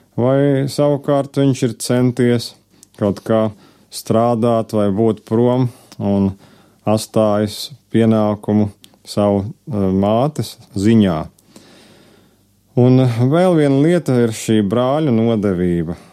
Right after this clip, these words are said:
Mēs arī varam piedzīvot dažkārt mūsu ģimenēs, mūsu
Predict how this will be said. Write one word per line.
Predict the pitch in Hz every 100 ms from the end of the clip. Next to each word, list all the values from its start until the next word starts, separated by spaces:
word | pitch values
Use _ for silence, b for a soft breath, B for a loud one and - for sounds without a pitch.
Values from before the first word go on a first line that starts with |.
| B
Mēs | 101 107 113
arī | 135 135 113
varam | 104 117 113 101
piedzīvot | 95 123 127 113 107 104 104 101 - b b b -
dažkārt | 117 135 - 113 107 95 - -
mūsu | 104 104 104 101
ģimenēs, | 104 135 139 127 123 123 123 104
mūsu | 92 90 95